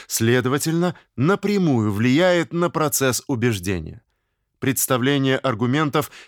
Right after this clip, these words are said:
не должно выглядеть как сухое изложение фактов. Важно при помощи логических приемов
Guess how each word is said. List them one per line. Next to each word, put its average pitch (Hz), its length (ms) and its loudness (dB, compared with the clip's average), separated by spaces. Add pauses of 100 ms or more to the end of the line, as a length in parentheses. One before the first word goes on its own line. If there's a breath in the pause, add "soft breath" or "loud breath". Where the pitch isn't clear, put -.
не 151 200 2
должно 147 500 0
выглядеть 175 580 -2
как 175 200 -4
сухое 165 640 0
изложение 143 560 -2
фактов. - 520 -8 (460 loud breath)
Важно 120 500 0
при 127 140 -2
помощи 131 400 0
логических 123 760 -2
приемов 120 540 0